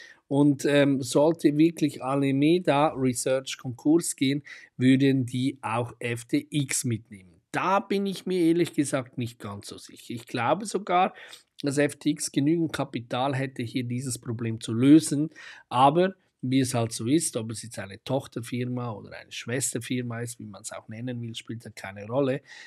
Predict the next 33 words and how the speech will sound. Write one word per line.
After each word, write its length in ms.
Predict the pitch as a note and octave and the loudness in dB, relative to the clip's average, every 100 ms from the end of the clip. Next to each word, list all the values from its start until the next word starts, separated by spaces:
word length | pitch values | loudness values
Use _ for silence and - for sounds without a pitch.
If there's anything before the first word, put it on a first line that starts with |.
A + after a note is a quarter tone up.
| - - | -18 -6
Ähm, 440 | A2+ A2+ A#2 A#2+ - | -4 -2 -2 -6 -8
die 240 | A#2+ C3 | 0 4
Alameda, 880 | B2+ C3 B2+ D#3 G#3+ G3 D3 G3+ - _ _ | 6 6 4 2 2 2 2 2 -4 _ _
also 220 | - A2+ | -6 -4
respektiv 680 | A#2 B2+ - B2 - A#2+ A#2 | -4 -4 -6 -8 -6 -6 -8
die 200 | - G#2 | -12 -14
Caroline, 840 | - C#3+ D#3+ D3 C3 A#2+ B2 B2 A#2+ - | -4 2 4 4 4 2 0 -4 -8 -6
äh, 240 | A#2+ A#2 | -4 -4
Ellison, 540 | B2 D3+ D3+ C3+ C#3+ | 0 2 2 -2 -4
die 120 | C3 A2+ | -4 -6
C 200 | - C3+ B2 | -6 -2 0
E 60 | |
O 140 | C#3+ D3+ | 2 0
von 340 | - A#2+ A#2 - - - - | -2 -6 -6 -10 -20 -20 -8
Alameda 520 | A2+ A2 A#2 B2 B2 | -6 -2 0 2 2
Research, 560 | A#2 A#2 B2+ C3 - B2+ | 0 0 0 0 -2 -4
hat 260 | C#3 - | -4 -2
da 140 | C#3 C3+ | 0 0
natürlich, 520 | B2+ A#2+ C3 A#2+ A#2+ | -2 -2 -2 -2 -6
äh, 200 | A#2 A2+ | -6 -6
etwas 480 | A2+ A#2+ - A#2 - | -8 -10 -10 -12 -12
getwittert. 580 | - - F#3+ - F#3+ | -2 2 4 4 0
Die 60 | - | 0
musste 280 | C3+ C3+ C3 | -4 -4 -8
natürlich 300 | A#2 B2 A#2 | -10 -12 -12
ein 60 | |
bisschen 260 | A#2 - A2+ | -12 -12 -10
Stellung 400 | - - D3+ D3+ | -8 -2 -2 0
nehmen 300 | C#3+ C3+ C3 - - - | -2 -4 -6 -12 -20 -10
und 160 | - C3 | -4 0
sie 60 | C#3+ | 0
hat 100 | C3 | 0
gesagt 440 | A#2+ C3 B2 A#2+ | 0 4 2 2